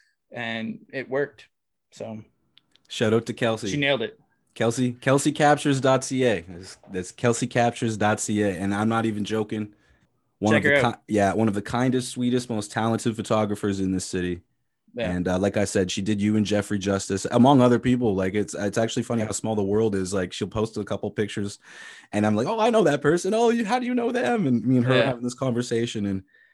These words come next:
Speaker 2: it's amazing how she's bringing a community together herself, too.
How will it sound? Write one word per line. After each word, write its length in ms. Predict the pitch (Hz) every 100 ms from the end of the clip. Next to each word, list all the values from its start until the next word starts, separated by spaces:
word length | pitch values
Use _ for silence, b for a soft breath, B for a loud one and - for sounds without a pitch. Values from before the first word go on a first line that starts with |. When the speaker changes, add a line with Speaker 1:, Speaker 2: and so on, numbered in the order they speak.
| b
Speaker 2:
it's 140 | 104 104
amazing 360 | 110 120 120
how 120 | 113
she's 220 | 110 117 101
bringing 240 | 107 107
a 40 |
community 440 | 98 107 101 104 98
together 320 | 95 98 92
herself, 440 | 92 - 95 101
too. 320 | - 98 92